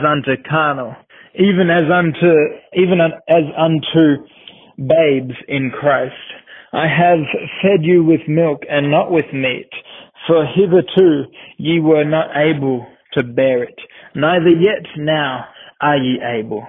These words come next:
for ye are yet carnal. For whereas there is among you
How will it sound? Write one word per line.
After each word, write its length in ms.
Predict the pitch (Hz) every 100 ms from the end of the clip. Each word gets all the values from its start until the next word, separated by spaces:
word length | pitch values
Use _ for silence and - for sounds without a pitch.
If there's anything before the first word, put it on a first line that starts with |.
| - _ - - -
for 60 |
ye 280 | 170 170 190
are 260 | 165 180 175
yet 360 | 170 190 139 - - - 151
carnal. 480 | 151 131 131 127 123 _ _ _ _ _ _ _ - 139 -
For 280 | 180 160 156 - -
whereas 680 | 147 175 175 180 175 165 139 139 143
there 200 | 160 156
is 340 | 170 170 143 -
among 460 | 147 147 151 151 135
you 320 | 143 131